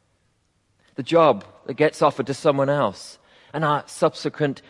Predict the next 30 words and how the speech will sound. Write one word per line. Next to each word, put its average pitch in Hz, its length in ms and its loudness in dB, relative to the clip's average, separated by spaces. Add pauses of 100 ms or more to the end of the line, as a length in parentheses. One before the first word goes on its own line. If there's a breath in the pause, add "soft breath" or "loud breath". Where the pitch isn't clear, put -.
mental 160 440 2
rampage 156 640 0
at 147 100 -6
everything 165 540 -2
that 156 160 2
was 151 180 -2
wrong 156 320 4
with 156 200 2
them, 127 420 0 (760)
and 135 140 -10
so 147 140 2
rarely 127 480 0 (100)
about 110 320 -2 (100)
ourselves. 104 880 -10 (920)
The - 80 -16
fight - 600 -6
between 123 520 -6
spouses 127 760 -2
or 107 100 -6
siblings 110 640 -4 (160 loud breath)
or 151 140 4
any 180 440 0 (180 soft breath)
two 147 180 -2
people 143 380 -2
who 160 160 0
love 160 280 2
each - 260 -6
other 95 300 -6 (720)
that 139 200 -6
runs 160 640 -2